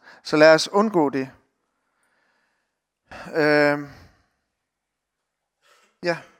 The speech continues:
Og så dem, jeg har måttet holde hen med at informere om det her i vores frivillige stab,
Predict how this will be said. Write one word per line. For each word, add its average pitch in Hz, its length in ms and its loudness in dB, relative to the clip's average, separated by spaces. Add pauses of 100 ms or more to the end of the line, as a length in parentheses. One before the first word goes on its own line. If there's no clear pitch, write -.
(560)
Og 143 100 -14
så 165 120 -14
dem, 175 260 -4
jeg 170 100 -6
har 143 160 -6
måttet 139 240 -8
holde 135 140 -6
hen 151 280 -10
med 127 160 -10
at 127 140 -14
informere 135 500 -12
om 131 100 -12
det 135 100 -8
her 135 60 -8
i 131 120 -12
vores - 320 -16
frivillige - 340 -16
stab, - 280 -14